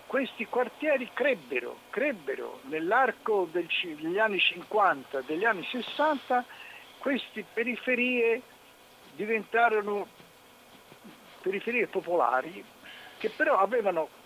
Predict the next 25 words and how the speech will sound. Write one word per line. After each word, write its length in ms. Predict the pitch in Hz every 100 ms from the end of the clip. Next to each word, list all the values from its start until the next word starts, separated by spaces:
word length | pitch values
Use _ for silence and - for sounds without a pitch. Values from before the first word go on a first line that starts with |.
| -
tutte 340 | 349 285 - 139
queste 460 | 151 143 - 135
periferie, 680 | 127 131 123 139 120 113 143
le 120 | 190
scuole 560 | 220 - 277 269 240 208 -
in 180 | 190 202
baracche 460 | 214 240 233 - 214
di 100 | 269
legno, 360 | 285 208 170
perché 380 | 160 185 - 208
non 260 | 185 247 254
facevano 640 | - 220 - 226 202 190
a 80 | 160 -
tempo 520 | 214 160 131 - 123 - - - - - -
a, 120 | 156
a 360 | 160 - - -
fare 220 | - 156
le 140 | 143 131
scuole. 500 | - 123 120 110 - - - -
E 140 | 196 -
quindi 240 | 320 294
la 160 | 220 226
scuola 420 | - 285 285 254
veniva, 640 | 165 180 233 180 170 165 135
diciamo, 1120 | 143 - 165 151 139 131 123 127 120 113